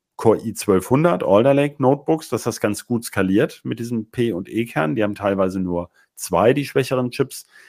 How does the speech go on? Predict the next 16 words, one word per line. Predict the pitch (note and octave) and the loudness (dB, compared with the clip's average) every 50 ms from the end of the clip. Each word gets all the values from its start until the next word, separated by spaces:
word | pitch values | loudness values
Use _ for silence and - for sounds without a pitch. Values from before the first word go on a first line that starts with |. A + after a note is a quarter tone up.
| _ _ - | _ _ -12
die | G#2 F#2+ | -12 -12
P-Varianten | - - - A#2 A#2+ B2 A#2 A#2 G#2+ A2+ A2+ A2 A2 A2 E2+ G2+ | -10 -4 0 0 2 4 4 4 4 4 2 2 2 0 -2 -2
dann | G#2 G2+ G2+ F#2 | -2 -2 -2 -2
schon | - - F2 E2+ | -6 -8 -8 -8
vier. | - - - A2+ B2+ C#3+ D#3 D#3+ _ _ _ - - - - - - _ _ _ _ _ _ _ _ - | -8 -6 -2 2 4 4 2 2 _ _ _ -20 -20 -20 -20 -20 -20 _ _ _ _ _ _ _ _ 4
Und, | B2+ A#2 A2+ A2 A2 G#2 - - - - | 6 6 6 6 4 -2 -4 -8 -10 -4
ähm, | A2 A2+ A2 A2 G#2 G2 | -2 -2 -2 -2 0 2
bei | G#2+ G#2+ | 4 6
Raptor | G#2 G#2+ A#2+ A#2 - D#3 C#3 | 6 6 4 4 4 2 4
Lake | C3 C3 C3+ C#3+ C3+ - | 4 2 0 0 -2 -2
erwartet | - C3 A2 A#2 B2+ B2+ C3+ C3 - | -2 2 4 4 4 2 -2 -6 -4
man | C3 B2+ | -2 2
dann | B2 B2 B2 G2+ | 2 2 0 0
eben, | E2 A#2 C3 B2 B2+ B2 | -2 -2 -2 -2 -2 0
dass | A#2+ A2+ A2+ - - | 0 0 0 0 0
dann | B2+ A#2+ A#2+ A#2 A2+ - | 0 0 0 -2 -4 -8